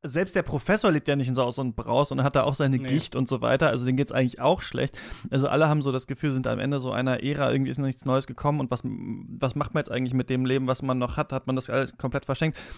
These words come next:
Speaker 1: Dann feuert er diese Schüsse ab, die treffen ja nicht. Dann ist man <laughs> noch weiter halt im Ruin. Also nicht mal dieses letzte Aufbäumen, das letzte
Speaker 2: Ja.
Speaker 1: Au-, Selbstaufgabe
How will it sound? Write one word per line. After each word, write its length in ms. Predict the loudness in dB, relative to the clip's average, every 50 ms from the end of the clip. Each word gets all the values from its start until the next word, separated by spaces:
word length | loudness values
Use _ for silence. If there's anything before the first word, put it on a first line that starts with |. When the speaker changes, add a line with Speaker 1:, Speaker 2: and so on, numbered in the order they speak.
| -18 _ -6
Speaker 1:
Dann 180 | -4 -4 -2 -2
feuert 300 | 0 2 4 4 4 2
er 40 |
diese 220 | 0 0 0 -2 -2
Schüsse 400 | -2 2 2 2 4 4 2 2
ab, 280 | 4 2 0 0 -4 -16 -18 -20 -18 -10 -10
die 100 | -10 -8
treffen 440 | -6 -2 2 2 2 2 2 2
ja 160 | 2 4 2 2
nicht. 360 | 0 0 0 0 -2 -4 -12 -12 -4 0
Dann 100 | 2 2
ist 140 | 2 4
man 200 | 4 2 2 4
<laughs> 40 | 4
noch 240 | 4 4 4 4 2
weiter 380 | 0 0 0 0 -2 -2 0 2
halt 180 | 2 2 2
im 140 | 2 -2 0
Ruin. 280 | 0 0 0 2 2 2
Also 160 | 4 6 6
nicht 240 | 6 6 6 6 4
mal 160 | 4 4 4
dieses 280 | 4 2 0 -2 -4 -6 -10 -20 -18 -10 -2
letzte 640 | 2 4 6 6 4 4 0 -2 2 2 4 4 6
Aufbäumen, 720 | 6 4 4 2 0 -2 2 4 4 4 4 2 0 -2
das 160 | -2 -2 0
letzte 380 | 2 0 0 0 0 -2 -2 0
Speaker 2:
Ja. 140 | 0 0 2
Speaker 1:
Au-, 220 | 2 2 2 2 -4
Selbstaufgabe 1400 | -4 0 4 6 6 6 6 2 -2 -12 -6 0 2 2 2 2 0 0 2 4 6 8 8 8 6 4 2